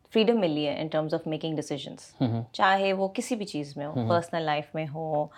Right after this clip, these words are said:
Speaker 1: آ، پروفیشنل، career wise، we were always given the choice to do whatever you feel is right, good for you۔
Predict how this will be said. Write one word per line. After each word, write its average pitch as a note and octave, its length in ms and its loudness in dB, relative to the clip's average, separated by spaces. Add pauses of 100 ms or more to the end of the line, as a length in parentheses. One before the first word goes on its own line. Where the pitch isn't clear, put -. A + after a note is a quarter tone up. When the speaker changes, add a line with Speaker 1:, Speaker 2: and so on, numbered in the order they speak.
(400)
Speaker 1:
آ، D#3 500 6
پروفیشنل، E3 640 2 (120)
career F3 360 6
wise، D3 460 4
we E3 40 4
were E3+ 120 8
always F3 360 6
given D#3+ 100 2
the E3 100 0 (140)
choice D#3 400 -2
to D#3 100 -2
do F3 200 4
whatever D#3+ 420 2 (680)
you F3 80 6 (100)
feel D3 140 0
is D3 340 0
right, C#3+ 120 -2
good E3+ 200 2
for D#3 300 0
you۔ C#3+ 80 0